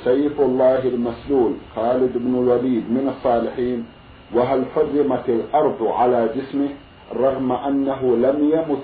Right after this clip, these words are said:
شهيدا، ولكن قيمته بأكثر من قيمة الشهيد؟ وأيضًا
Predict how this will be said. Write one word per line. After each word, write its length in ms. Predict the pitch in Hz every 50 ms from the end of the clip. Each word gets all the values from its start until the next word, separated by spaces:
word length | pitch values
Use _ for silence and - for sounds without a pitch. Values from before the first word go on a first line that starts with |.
| - -
شهيدا، 540 | 131 127 127 160 156 143 120 120 107 98 98 - - - - - - - - - 101
ولكن 800 | 107 117 120 123 131 139 143 151 147 151 - 147 147 139 139 135 -
قيمته 800 | 127 120 117 110 110 123 143 156 - 160 143 139 147 143 135 120 - 120
بأكثر 520 | 117 - - 160 - - - 170 156 147
من 320 | 143 131 123 123 120 117 113 -
قيمة 340 | 135 131 123 113 117 110 - -
الشهيد؟ 540 | 120 117 - 131 123 - 127 127 110 98 101 - - - - - - - - 113
وأيضًا 540 | 131 - 165 165 151 123 113 117 113 104